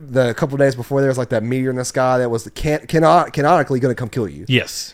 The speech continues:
Speaker 2: yes.
Speaker 1: That was really, that was really well done, to be fair. That, but the, once again, you pay monthly for that. So technically,
Speaker 2: Yeah.
Speaker 1: you, you spent money
Speaker 2: Ah,
Speaker 1: over time
Speaker 2: that's
Speaker 1: on it.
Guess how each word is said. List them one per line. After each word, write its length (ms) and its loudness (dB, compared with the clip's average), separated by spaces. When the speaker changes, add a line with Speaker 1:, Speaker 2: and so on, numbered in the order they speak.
Speaker 2:
yes. 180 -6
Speaker 1:
That 140 10
was 140 8
really, 240 6
that 180 8
was 140 4
really 260 4
well 160 -4
done, 300 -8
to 80 -12
be 100 -2
fair. 380 -4
That, 280 -6
but 400 6
the, 60 0
once 220 2
again, 200 0
you 80 -6
pay 140 -2
monthly 240 -6
for 140 -10
that. 180 -8
So 80 -8
technically, 480 -2
Speaker 2:
Yeah. 60 -2
Speaker 1:
you, 80 2
you 160 -6
spent 200 -4
money 240 6
Speaker 2:
Ah, 60 6
Speaker 1:
over 140 -2
time 120 -2
Speaker 2:
that's 180 4
Speaker 1:
on 160 -8
it. 80 -14